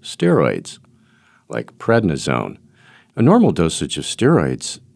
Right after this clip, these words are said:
for something like a skin infection might start out with fifty milligrams and taper off very quickly over a week's time to nothing, or twenty milligrams, some modest amount.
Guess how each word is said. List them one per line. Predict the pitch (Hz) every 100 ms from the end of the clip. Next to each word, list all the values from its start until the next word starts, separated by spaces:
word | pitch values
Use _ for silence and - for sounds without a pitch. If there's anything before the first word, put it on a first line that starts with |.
| _
for | - - 85
something | - 104 98 90 76
like | 69 65 71
a |
skin | 71 - 76
infection | 69 62 65 64 - 71 65 78
might | 76 71
start | - 78 73
out | 71 69 -
with | 60 - -
fifty | - 82 -
milligrams | 73 71 67 71 65 64 -
and | 69 -
taper | 98 82 90
off | 90 87
very | - 85
quickly | 76 101 - 80
over | 73 71
a | 67
week's | 76 -
time | - 82 76 67
to | 64 71
nothing, | 80 80 73 55 - - _ _ _ _
or | 82
twenty | - 107 107 85
milligrams, | 82 73 69 69 65 65 - - _ _ _ -
some | 131 123
modest | 107 95 87 85
amount. | 80 101 67